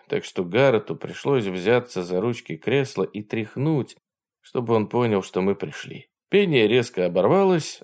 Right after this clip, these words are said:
и Дэвид потянулся дрожащей рукой к сыну, а на его рубашке виднелись пятна от пролитого алкоголя. Гаррет наклонился, приобнял его, выключил радио.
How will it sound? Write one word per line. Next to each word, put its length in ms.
и 120
Дэвид 520
потянулся 640
дрожащей 600
рукой 360
к 40
сыну, 480
а 120
на 100
его 240
рубашке 680
виднелись 540
пятна 760
от 180
пролитого 640
алкоголя. 760
Гаррет 320
наклонился, 1000
приобнял 580
его, 480
выключил 560
радио. 380